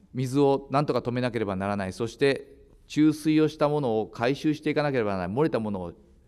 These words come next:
引っ張り出さなければならないということから、五つ目の放射性対流水の回収処理チームが動き出すことになります。このように五つのプロジェクトがそれぞれ、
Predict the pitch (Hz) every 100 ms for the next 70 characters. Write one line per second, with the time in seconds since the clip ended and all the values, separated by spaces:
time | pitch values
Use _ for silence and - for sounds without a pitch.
0 | _ _ _ - - 160 151 160 123 92
1 | 85 104 127 101 117 120 160 170 165 113
2 | - - - - 123 113 - 120 120 123
3 | 131 - - - 117 117 113 110 113 107
4 | 110 104 - 107 123 - 101 98 107 98
5 | 104 104 104 104 95 113 143 - 101 95
6 | 92 87 - 127 120 76 62 - - -
7 | _ _ _ _ _ _ - - - -
8 | - 170 160 143 135 - 185 143 151 127
9 | 117 123 117 107 143 151 127 110 104